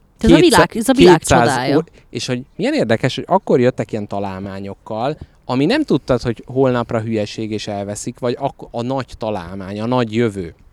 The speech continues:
Speaker 1: Igen.
Speaker 2: Na, viszont nem minden kiállítás volt egyformán sziporkázó. Új-Fulland teljes kiállítási területét a tőke,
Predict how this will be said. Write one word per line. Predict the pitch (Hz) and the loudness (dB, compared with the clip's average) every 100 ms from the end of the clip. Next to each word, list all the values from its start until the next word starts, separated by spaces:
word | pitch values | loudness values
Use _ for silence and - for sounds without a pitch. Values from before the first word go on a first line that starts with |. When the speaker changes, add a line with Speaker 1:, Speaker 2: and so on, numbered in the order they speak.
| _ _ _ _ | _ _ _ _
Speaker 1:
Igen. | 381 269 123 165 170 _ | -4 -4 -4 -8 -10 _
Speaker 2:
Na, | 120 117 131 98 _ - - - - | -6 0 2 0 _ -20 -20 -20 -10
viszont | 156 262 190 139 156 - - | -2 0 2 0 0 -4 -2
nem | 143 226 | 0 2
minden | 190 147 123 107 | 2 2 0 -2
kiállítás | 143 156 127 107 95 - | 2 2 2 -2 -10 -4
volt | 117 113 | -4 -2
egyformán | 104 - 107 104 101 | -6 -6 -8 -8 -10
sziporkázó. | - 104 98 98 98 98 104 101 - - - - | -10 -10 -12 -12 -10 -8 -6 -8 -10 -20 -20 -4
Új-Fulland | 196 247 - 131 117 110 120 156 - - | 2 2 2 0 2 4 2 0 -6 -2
teljes | 147 135 110 | 2 2 0
kiállítási | - 139 113 104 101 90 - | 0 2 2 0 -6 -10 -8
területét | 110 139 160 143 123 - | -4 0 0 0 -2 -2
a | 117 - _ - | -8 -8 _ -4
tőke, | 220 190 - 123 127 143 | 0 0 0 2 4 2